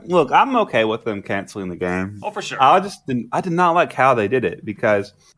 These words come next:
Speaker 1: it was so last minute that, like, all of their trainers, like, the morning of the game, just a couple hours before the game,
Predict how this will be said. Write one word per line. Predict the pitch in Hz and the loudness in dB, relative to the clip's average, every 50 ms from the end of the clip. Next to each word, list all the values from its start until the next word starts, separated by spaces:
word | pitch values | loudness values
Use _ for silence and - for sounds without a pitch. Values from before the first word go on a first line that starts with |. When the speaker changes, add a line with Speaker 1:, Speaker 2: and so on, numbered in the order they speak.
| _ _ _ | _ _ _
Speaker 1:
it | - 123 | 0 2
was | 180 180 170 160 - | 2 2 2 0 -4
so | - - - - 147 147 165 175 175 160 | -8 -8 -2 2 4 4 6 4 4 4
last | 135 135 135 127 127 131 - | 2 2 2 2 2 0 -4
minute | 123 135 147 147 139 - | -6 -4 -4 -4 -4 -2
that, | - 107 107 101 | 0 0 2 2
like, | 104 104 98 - | 2 0 0 2
all | - 113 120 135 | 2 4 4 4
of | 143 | 2
their | 139 127 113 | 2 0 -2
trainers, | 107 - 120 123 127 123 113 110 | -2 -2 -2 -2 -2 -2 -4 -4
like, | - 107 - | -6 -8 -8
the | - | -8
morning | 98 104 113 123 127 123 117 | -6 -4 -2 -2 -2 -2 -4
of | 110 | -4
the | 104 | -4
game, | 95 107 110 110 110 107 | -4 -4 -2 -2 -4 -6
just | 110 104 | -8 -14
a | - | -14
couple | - - 120 117 117 123 110 | -4 -2 -2 -2 0 0 2
hours | 104 101 104 107 107 | 2 2 2 2 -2
before | - - - - 104 | -6 -10 -8 -6 -6
the | 98 101 | -4 -2
game, | 92 95 95 98 107 117 131 131 | -2 -2 -2 -2 -2 -2 -4 -6